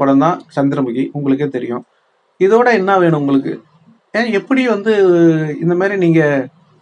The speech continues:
தவறா பேசிக்கிட்டு இருக்கீங்களோ, வைப்பு இல்ல, பைப்பு இல்லைன்னு? கண்டிப்பா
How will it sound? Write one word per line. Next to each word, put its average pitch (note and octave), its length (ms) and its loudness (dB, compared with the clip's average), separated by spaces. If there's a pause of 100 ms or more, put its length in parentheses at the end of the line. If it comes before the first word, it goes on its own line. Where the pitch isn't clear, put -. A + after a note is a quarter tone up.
(240)
தவறா F3+ 240 4 (120)
பேசிக்கிட்டு E3 340 2
இருக்கீங்களோ, C#3+ 420 -2 (180)
வைப்பு D#3+ 280 0
இல்ல, C#3+ 100 -2 (120)
பைப்பு C#3 260 -2
இல்லைன்னு? C3 260 0 (300)
கண்டிப்பா F#3 340 0